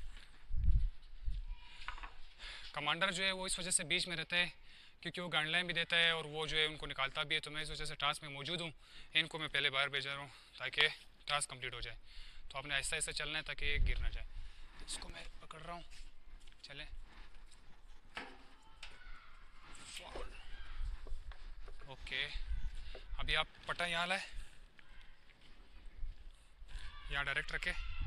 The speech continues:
इस spot पे रखे, Red वाले स्पॉट पे रखे, क्योंकि अभी इस पे सामान है, Foul। फाउल हुआ, एक बार उतरो,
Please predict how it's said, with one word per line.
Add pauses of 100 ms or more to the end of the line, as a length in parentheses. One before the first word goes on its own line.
(360)
इस
spot
पे
रखे,
Red
वाले
स्पॉट
पे
रखे,
क्योंकि
अभी
इस
पे
सामान
है, (320)
Foul। (1400)
फाउल
हुआ,
एक
बार
उतरो,